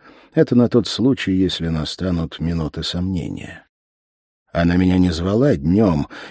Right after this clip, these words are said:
и я не решался прийти без её позволения. Но у меня было такое сильное желание увидеть её ещё до вечера, что я пошёл на Елисейские поля, где накануне её видел.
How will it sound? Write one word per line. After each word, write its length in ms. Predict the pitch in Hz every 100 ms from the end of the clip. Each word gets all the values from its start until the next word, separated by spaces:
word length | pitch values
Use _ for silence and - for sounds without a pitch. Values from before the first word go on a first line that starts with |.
| -
и 120 | 80
я 140 | 78
не 120 | 92
решался 600 | 92 90 - 107 127 -
прийти 500 | 123 80 73 - -
без 180 | 78 76
её 200 | 78 80
позволения. 880 | - 85 92 104 85 65 55 57 - - - - -
Но 140 | 87
у 60 | 120
меня 180 | 165
было 240 | 175 165 156
такое 380 | 147 - 147 131
сильное 560 | - 147 135 117 110
желание 520 | 95 98 117 113 104
увидеть 540 | 101 95 107 104 80 -
её 160 | 78
ещё 400 | 82 80 - -
до 140 | 98 87
вечера, 720 | 90 147 160 147 143 139 127 - - - -
что 240 | - - 143
я 160 | 214
пошёл 420 | 196 185 - 202
на 100 | 180
Елисейские 840 | 160 156 143 131 156 147 - 135 131
поля, 420 | - 131 127 90
где 220 | 69 71
накануне 640 | 71 71 71 71 69 69 69
её 200 | 76 73
видел. 480 | 71 50 50 50